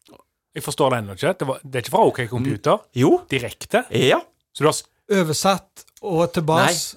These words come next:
Speaker 2: Nei, nei, enda bedre. Det som var, jeg hadde tenkt å lage en fitter, happier,
Speaker 1: Ja,
Speaker 2: more
Speaker 1: det hadde jeg
Speaker 2: productive
Speaker 1: kjent igjen.
Speaker 2: constructor. Det samme
Speaker 1: Jeg, jeg kjente igjen noen av ordene.
Speaker 2: Mhm.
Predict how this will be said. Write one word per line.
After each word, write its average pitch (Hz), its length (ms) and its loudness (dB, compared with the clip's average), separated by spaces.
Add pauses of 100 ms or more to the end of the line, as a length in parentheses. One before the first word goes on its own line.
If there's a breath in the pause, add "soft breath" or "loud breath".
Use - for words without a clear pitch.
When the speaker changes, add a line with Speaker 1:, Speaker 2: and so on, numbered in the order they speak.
(100)
Speaker 2:
Nei, 165 120 0
nei, 160 280 -2
enda 135 260 2
bedre. 120 400 2 (500 soft breath)
Det 165 140 2
som 175 140 -2
var, - 160 2
jeg 175 80 2
hadde 160 120 2
tenkt 160 220 -2
å 165 60 -2
lage 127 340 2
en 135 200 0 (180)
fitter, 123 500 2 (240)
happier, 123 540 0
Speaker 1:
Ja, 143 100 0
Speaker 2:
more 165 140 4
Speaker 1:
det 185 80 -12
hadde 151 180 4
jeg 147 60 4
Speaker 2:
productive 175 200 2
Speaker 1:
kjent 147 180 0
igjen. 139 160 2
Speaker 2:
constructor. 98 480 -4 (520 soft breath)
Det 180 200 2
samme 143 380 2
Speaker 1:
Jeg, 151 140 0 (100)
jeg 190 120 -4
kjente 190 260 0
igjen 180 80 2
noen 175 200 2
av 160 80 2
ordene. 131 320 2
Speaker 2:
Mhm. 220 180 0